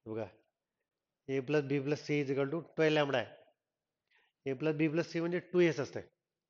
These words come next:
टू एस is equal to twelve lambda. Therefore, S is equal to सिक्स lambda. S is equal to सिक्स lambda येते.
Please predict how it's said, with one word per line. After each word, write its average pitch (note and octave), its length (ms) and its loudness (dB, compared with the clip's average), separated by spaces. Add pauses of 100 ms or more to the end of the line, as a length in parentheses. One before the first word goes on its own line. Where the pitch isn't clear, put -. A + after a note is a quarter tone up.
(760)
टू C3 60 -2
एस C3+ 260 2
is B2+ 60 -4
equal B2 200 0
to B2 120 -10
twelve C3+ 240 2
lambda. C3 280 2 (1200)
Therefore, C3+ 400 0 (1160)
S C#3 320 0
is C#3 120 -2
equal C#3+ 180 2
to D#3 120 -6 (1300)
सिक्स C3+ 280 -8
lambda. A#2+ 320 0 (1500)
S B2+ 180 -6
is B2 100 -2
equal C3+ 200 0
to D#3 60 -2
सिक्स D3 280 -4
lambda D3+ 220 4
येते. C#3+ 180 2